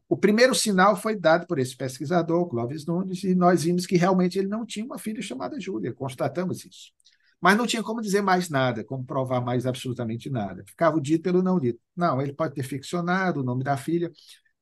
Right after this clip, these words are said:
Foi quando nós encontramos esse fato narrado, incerto, num livro publicado pelo Coelho Neto,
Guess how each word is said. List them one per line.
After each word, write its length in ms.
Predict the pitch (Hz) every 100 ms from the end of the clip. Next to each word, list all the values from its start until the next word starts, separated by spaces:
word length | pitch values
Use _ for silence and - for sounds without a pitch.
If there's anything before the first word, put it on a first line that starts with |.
| _ _ -
Foi 180 | 247 262
quando 420 | 247 226 233 247
nós 540 | 220 180 180 196 190
encontramos 720 | 190 202 214 185 139 151 156 127
esse 560 | 127 131 131 120 110 98 _ _ _ _ _ _ _ _ _ -
fato 500 | - 147 151 160 120
narrado, 640 | 110 98 139 151 110 104 -
incerto, 800 | 185 180 - 180 180 - - 117 -
num 240 | 170 214
livro 300 | 180 226 185
publicado 480 | 175 139 123 113 104
pelo 200 | - 110
Coelho 320 | - 110 101
Neto, 340 | 95 127 147